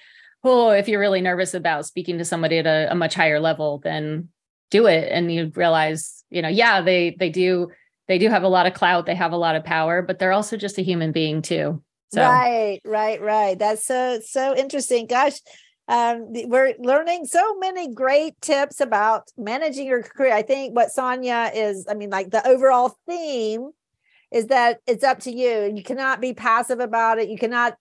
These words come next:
Speaker 2: like she said, and like I've said, you know, just because you do a great job and everybody likes you,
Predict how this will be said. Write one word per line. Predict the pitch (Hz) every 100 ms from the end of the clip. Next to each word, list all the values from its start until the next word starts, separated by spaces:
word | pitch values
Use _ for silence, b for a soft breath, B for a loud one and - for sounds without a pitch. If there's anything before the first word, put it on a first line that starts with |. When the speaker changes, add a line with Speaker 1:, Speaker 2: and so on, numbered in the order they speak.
| -
Speaker 2:
like | 208 208
she | - 214
said, | 226 208 208 202 180
and | 190
like | 180 185
I've | 190 208 208
said, | 208 196 190 185 _ b b b _ -
you |
know, | 196 190
just | 240 294
because | 349 330 349 277
you | 285
do | 302 311
a | 294
great | 269 294 269
job | 247 294 277 262 254
and | 240 226
everybody | 214 247 254 247 240
likes | 247 247 -
you, | 214 208 202 208